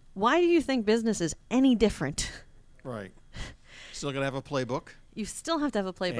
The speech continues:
Speaker 2: And in your case, a business plan.
Speaker 1: Yes. Well, strategy, a strategy plan, a business plan, a marketing plan. Things have to be thought out. And you have to have goals. You have to have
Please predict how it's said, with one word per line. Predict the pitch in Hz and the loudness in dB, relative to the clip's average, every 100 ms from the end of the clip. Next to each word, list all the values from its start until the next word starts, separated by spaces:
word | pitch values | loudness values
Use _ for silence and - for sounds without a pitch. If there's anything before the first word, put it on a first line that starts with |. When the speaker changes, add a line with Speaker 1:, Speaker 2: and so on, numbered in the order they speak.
| 131 | -2
Speaker 2:
And | 135 | -4
in | 131 127 | -6 -6
your | 131 | -6
case, | - 143 180 | -4 -6 -4
a | |
business | 156 147 135 | -4 -4 -6
plan. | - 135 143 202 - - - | -6 -6 -6 -8 -14 -20 -8
Speaker 1:
Yes. | 320 349 - - - | -4 -4 -8 -16 -8
Well, | 220 240 | 0 0
strategy, | - 202 190 202 202 214 208 - | 2 2 2 2 -2 -4 -4 -6
a | - | -6
strategy | - 170 170 170 165 | -2 0 0 -2 -8
plan, | - 160 | -8 -6
a | 156 | -6
business | 170 165 175 - | -6 -4 -6 -6
plan, | 160 151 | -6 -4
a | |
marketing | 160 156 160 165 160 | -2 -2 -2 -8 -6
plan. | 147 139 - - - - - | -6 -8 -10 -18 -20 -20 -2
Things | 254 311 - - | 0 0 -4 -10
have | 170 190 - | -10 -10 -10
to | |
be | 220 226 | -8 -8
thought | - 160 175 | -6 -4 -2
out. | 240 247 - - - - | -2 -6 -8 -12 -16 -8
And | 196 | -4
you | 202 | -4
have | - 226 247 | -4 -4 -4
to | 208 | -4
have | 196 170 165 | -4 -4 -6
goals. | - - | -12 -10
You | 170 | -8
have | 185 202 214 | -6 -6 -6
to | 202 | -10
have | 196 180 | -10 -10